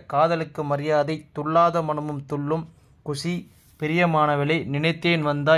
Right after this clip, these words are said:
என அந்த பட்டியலில் நீளும். முக்கியமாக பூவே உனக்காக திரைப்படம்தான்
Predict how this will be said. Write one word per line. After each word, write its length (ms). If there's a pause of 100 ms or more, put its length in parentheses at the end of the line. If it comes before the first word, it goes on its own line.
என 180 (460)
அந்த 180
பட்டியலில் 600
நீளும். 300 (460)
முக்கியமாக 760
பூவே 220
உனக்காக 500
திரைப்படம்தான் 640